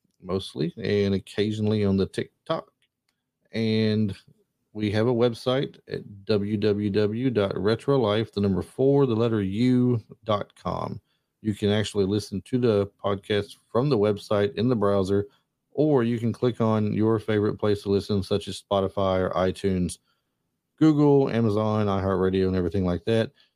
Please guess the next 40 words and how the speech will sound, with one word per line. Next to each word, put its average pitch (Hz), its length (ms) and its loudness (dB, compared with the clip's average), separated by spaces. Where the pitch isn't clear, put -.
If 104 140 0
you 101 80 0
do 120 180 2
listen 117 360 0
on 113 160 0
iTunes, 113 380 0
make 104 180 0
sure 107 160 -4
you 104 220 2
give 101 180 2
us 101 240 0
a 95 120 0
rating 104 440 0
and 101 80 0
a 98 40 0
review. 110 600 2
If 90 100 -6
you 95 120 -2
listen 101 220 -4
to 104 100 0
us 98 120 -4
on 95 100 0
Spotify, 110 680 0
a 82 40 -4
five-star 98 1400 -2
rating, 87 680 -2
because 90 480 -2
you're 101 180 0
nice 95 460 0
to - 120 -2
us 117 300 0
and 92 140 0
you 95 80 2
wanna 95 140 2
make 92 260 -2
us 92 120 -4
feel 95 280 0
good 101 180 2
about 110 220 2
ourselves. 123 560 0